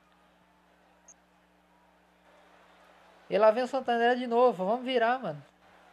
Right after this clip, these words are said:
Já que eles não querem ganhar o jogo, vamos virar. Bora. Vamos. É, é o atacante que eu comprei, esse aqui, ó. Mas eu vou perder essa bola, eu vou tocar ela.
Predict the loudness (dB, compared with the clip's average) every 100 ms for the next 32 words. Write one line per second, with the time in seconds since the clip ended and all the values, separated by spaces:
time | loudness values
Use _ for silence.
0 | -20 _ _ _ _ _ _ _ -6 -4
1 | -4 -6 -8 -8 -6 -4 -4 -4 -6 -6
2 | -10 -10 -8 -6 -8 -10 _ _ _ _
3 | _ _ _ _ _ _ _ _ _ -4
4 | -4 -4 -10 _ _ _ _ _ _ _
5 | _ _ _ _ _ _ _ _ -12 -10
6 | -8 -6 -2 2 2 2 -2 -4 -6 -6
7 | -8 -10 -8 -8 -8 -12 -14 -12 -14 _
8 | _ _ _ _ _ _ _ _ -12 -8
9 | -6 -6 -8 -8 -6 -8 -8 -8 -8 -8
10 | -10 -8 -6 -6 -6 -6 -10